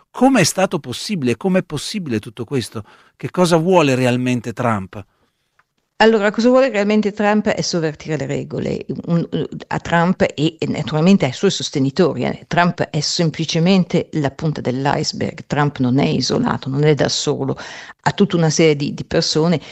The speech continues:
Speaker 2: che lo sostengono, lo consigliano e gli dicono cosa fare. Naturalmente la questione dei dazi e la questione del, dello s-, quello che lui chiama, eh, l-, l-, gli sbila-, le, gli, gli squilibri del rapporto appunto economico tra gli Stati Uniti e il resto del mondo è una questione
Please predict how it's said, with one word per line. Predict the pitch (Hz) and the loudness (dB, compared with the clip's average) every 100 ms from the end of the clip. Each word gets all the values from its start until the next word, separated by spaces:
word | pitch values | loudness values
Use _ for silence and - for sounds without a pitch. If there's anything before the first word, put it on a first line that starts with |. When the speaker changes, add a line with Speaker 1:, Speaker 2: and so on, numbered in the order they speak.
| - | -20
Speaker 2:
che | - | 0
lo | 147 147 | 2 2
sostengono, | 170 156 - 165 175 170 143 | 0 0 4 4 6 2 0
lo | 143 | -2
consigliano | - 156 - 170 160 160 156 147 - - - _ | -2 -2 0 2 2 4 2 2 -2 -10 -20 _
e | 151 | 0
gli | 151 | 2
dicono | 165 180 147 | 0 2 0
cosa | - 127 | 0 -2
fare. | - - - - - - | -2 -4 -6 -16 -18 0
Naturalmente | 180 226 226 240 277 214 | 4 6 6 6 4 4
la | 170 | 2
questione | 190 202 180 | 0 0 0
dei | 165 | 2
dazi | 160 170 180 - 170 - | 4 2 0 -2 -2 0
e | 165 | 0
la | 156 | 0
questione | 160 170 208 196 | 0 0 0 2
del, | 160 143 139 | 2 0 -2
dello | 151 165 | 0 0
s-, | - 143 - - | -2 -8 -12 -2
quello | 196 180 | 2 2
che | 180 | 2
lui | 160 175 | 0 -2
chiama, | - 175 175 139 | 2 2 4 0
eh, | - - - - - | -2 -12 -12 -10 -10
l-, | 156 - - - | -8 -8 -10 -10
l-, | - - 151 156 147 139 | -10 -8 -4 -4 -2 -4
gli | 123 160 | 0 0
sbila-, | 147 160 170 185 180 | 0 0 2 2 2
le, | 175 160 | 0 0
gli, | 165 165 160 | 0 -2 -2
gli | 160 | -2
squilibri | - 180 160 175 196 202 160 160 156 - - - | -2 -2 0 0 2 2 2 -2 -4 -10 -20 -16
del | - 143 160 | -4 2 2
rapporto | 147 - 165 151 | 2 0 0 0
appunto | - 160 160 151 | -6 -4 -2 -2
economico | 143 151 156 147 - 147 | -2 0 0 0 -4 -6
tra | 135 | -4
gli | 143 | -2
Stati | 160 147 | -2 0
Uniti | 156 151 | -2 -2
e | |
il | 143 | -2
resto | 143 160 | 0 0
del | 151 | 2
mondo | 185 226 175 151 - | 6 6 4 0 0
è | 175 | 0
una | 160 | 0
questione | 170 - 185 170 139 | -2 0 2 2 0